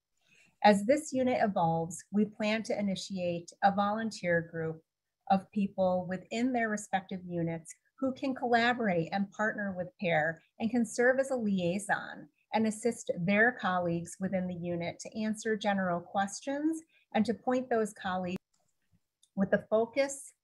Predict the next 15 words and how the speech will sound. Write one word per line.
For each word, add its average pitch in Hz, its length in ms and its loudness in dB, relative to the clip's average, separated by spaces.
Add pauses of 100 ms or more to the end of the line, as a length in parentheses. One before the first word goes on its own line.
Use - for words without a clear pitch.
(180)
being 190 340 4
one 185 200 2
of 185 100 -4
support. 185 720 -2 (420)
We 214 200 2
want 190 400 -2 (100)
people 190 420 -6
to 170 200 -10
really 247 400 0
feel 196 200 0
comfortable 175 840 -4 (220)
reaching 226 380 2
out 196 240 4
to 196 160 -6
us 185 200 -2